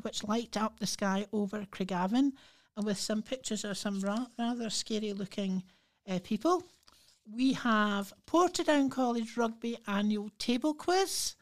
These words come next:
with, uh, a number of, it's mostly adults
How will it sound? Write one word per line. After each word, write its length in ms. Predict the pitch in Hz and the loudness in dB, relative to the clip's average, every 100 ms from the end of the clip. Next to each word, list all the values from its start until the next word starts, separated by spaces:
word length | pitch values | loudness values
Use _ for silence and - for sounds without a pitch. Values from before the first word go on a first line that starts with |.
| _ _ _ _ - | _ _ _ _ -2
with, 500 | 220 220 - - 214 | 2 2 -2 -4 0
uh, 300 | 202 196 202 _ _ _ 214 | 0 0 -4 _ _ _ -2
a 80 | |
number 340 | 208 226 226 220 | 2 4 4 2
of, 220 | 214 - 214 | 0 -4 -10
it's 300 | 180 - 226 | -8 -8 -4
mostly 500 | 226 254 - 226 214 | -2 -2 -4 -8 -6
adults 640 | 202 208 240 233 226 - | -4 -2 0 -2 -4 -6